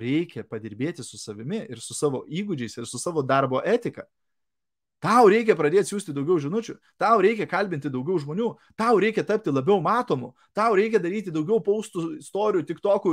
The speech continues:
reelsų, laivų ir panašiai. Jeigu tu nori, kad tavo verslas augtų, ne produktą keisti, ne kompaniją keisti, ne lyderį keisti, taip?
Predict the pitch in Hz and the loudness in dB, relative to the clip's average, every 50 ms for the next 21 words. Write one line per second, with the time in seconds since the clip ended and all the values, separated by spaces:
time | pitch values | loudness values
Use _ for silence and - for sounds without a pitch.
0 | 151 160 190 214 226 - - 185 151 160 175 190 220 226 202 180 156 151 - - | 2 2 2 0 0 0 0 -2 0 0 2 2 4 4 4 2 0 -2 -4 -10
1 | - - 170 160 - 175 175 175 - 254 240 175 - _ _ _ _ _ _ - | -6 -4 -2 -2 0 -2 -2 -2 -2 -4 -4 -6 -10 _ _ _ _ _ _ -12
2 | 117 117 156 180 202 220 190 196 185 - 165 170 185 180 165 156 147 147 180 165 | -4 -2 0 4 4 4 4 4 0 -2 0 0 0 0 0 -2 -2 0 2 2
3 | 147 160 180 175 - - - 170 185 208 208 - - - _ _ _ _ _ _ | 2 2 0 -2 -2 -6 -4 -2 -2 -2 -4 -6 -10 -20 _ _ _ _ _ _
4 | _ _ _ _ - 143 196 214 214 220 208 180 175 254 - - 233 165 - 151 | _ _ _ _ -4 2 2 2 4 4 0 2 2 0 -2 2 0 0 0 0
5 | 123 113 107 - - 117 127 151 202 226 - 220 180 147 180 196 247 247 233 170 | -4 -4 -4 -8 -12 -8 -2 -2 0 2 2 2 2 2 2 2 2 0 -4 -4
6 | 143 - 151 139 131 - 135 143 185 214 208 202 233 254 254 208 151 131 - - | -2 -2 -2 -2 -2 -4 -6 -4 -2 -2 -2 -2 -2 0 0 0 0 0 -2 -4
7 | 127 120 104 - - - - 196 247 269 - | -6 -6 -8 -10 -14 -4 0 0 0 0 0